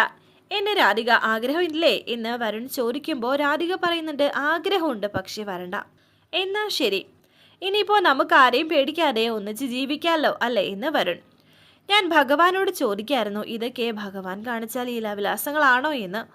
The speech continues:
അങ്ങനെ ഇപ്പോൾ രണ്ടുപേരും അല്പം മനസ്സ് തുറന്ന് സംസാരിക്കുന്നുണ്ട്. രണ്ടുപേരുടെയും മനസ്സിലുള്ള ഭാരം പോയ സ്ഥിതിക്ക് ഇനിയൊന്ന് സമാധാനത്തോടെ സംസാരിക്കാമെന്നാണ് രണ്ടുപേരുടെയും വിചാരം.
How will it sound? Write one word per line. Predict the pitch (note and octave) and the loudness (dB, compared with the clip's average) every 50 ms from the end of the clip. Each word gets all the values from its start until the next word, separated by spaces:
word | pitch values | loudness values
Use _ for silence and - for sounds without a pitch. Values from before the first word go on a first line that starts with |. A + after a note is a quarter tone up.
| _ _ _ _ _ _ _ _ _ _ _ _ _ _ - D#4 | _ _ _ _ _ _ _ _ _ _ _ _ _ _ 0 0
അങ്ങനെ | F4 G4 F#4+ G#4 | 0 2 0 0
ഇപ്പോൾ | G4+ G4+ G4+ G#4 | 2 4 4 4
രണ്ടുപേരും | G4 F4+ D4 C4 C#4 D4 F4+ F#4 F#4 F#4 F#4+ F4 E4+ | 4 4 2 2 0 -2 0 2 2 2 2 0 0
അല്പം | E4 D#4+ D#4+ D#4 D4+ D4 | 0 0 2 0 0 2
മനസ്സ് | C#4 A#3+ G#3 F#3+ G#3+ - E4+ - D4 | 2 0 0 -2 -4 -4 -4 -2 -2
തുറന്ന് | B3+ G#3 F#3+ F#3+ G3+ | -2 -2 -2 -4 -6
സംസാരിക്കുന്നുണ്ട്. | G#3 - A3 F#3+ G3 - - G3+ G#3 A3 G#3 B3+ A#3+ G#3+ F#3 F3 F#3 | -6 -6 -8 -8 -6 -4 -2 -2 -2 -2 -4 -4 -6 -6 -6 -6 -4
രണ്ടുപേരുടെയും | G3 G#3+ A3 G#3+ G3+ G#3+ A3 C#4 D#4 E4 D4+ D#4 D4 C4+ C4+ C#4 C4+ | -4 -2 -2 -2 -4 -2 -2 -2 -2 0 -2 -2 -2 -2 -2 -2 -2
മനസ്സിലുള്ള | C4+ C4 A#3+ B3+ C4 - E4+ E4+ E4 D#4 | -2 -4 -4 -4 -6 -4 -2 0 0 0
ഭാരം | B3+ A#3+ A3+ G3 F#3+ F#3 G#3+ A#3 | 0 0 0 0 0 0 -2 -4
പോയ | - D4+ C4+ C#4 | -2 -2 -2 -2
സ്ഥിതിക്ക് | C#4 C#4 - A#3+ A#3 F#3 - C4 F4+ G4+ - _ _ - - - - - - | -2 -6 -8 -8 -10 -8 -8 -10 -10 -10 -12 _ _ -20 -20 -20 -20 -12 -8
ഇനിയൊന്ന് | G#4+ G#4+ A4+ A4+ A4+ A4 G#4+ A4 | -4 -2 0 0 0 0 0 -2
സമാധാനത്തോടെ | G#4+ - G#4+ F4+ D#4+ D#4 D#4+ F4 F#4 G4+ G#4 G4+ G#4 G4+ G4+ G4 G4 G4+ F#4+ | -4 -4 -4 -4 0 0 0 2 2 2 2 2 2 0 0 0 2 0 0
സംസാരിക്കാമെന്നാണ് | F#4+ F#4 E4+ C#4+ C#4+ - - E4+ E4+ F4 D#4+ - F4 E4 C#4 A#3 A3 G#3 F#3+ F#3+ F#3 F#3+ | 0 0 -2 -2 -2 0 0 2 2 2 0 0 -2 -2 -2 -4 -6 -6 -6 -6 -6 -6
രണ്ടുപേരുടെയും | F#3+ G3+ G3 F#3+ G3 A#3 A#3 C#4+ C#4 C4+ C4 A#3 A3+ G#3+ G#3 A3 | -6 -6 -6 -6 -6 -4 0 0 0 0 0 -2 -2 -2 -4 -4
വിചാരം. | G#3+ G#3 F3 F#3 F#3+ F#3+ G3+ A3 G#3+ | -6 -6 -4 -2 -2 -2 -2 -4 -8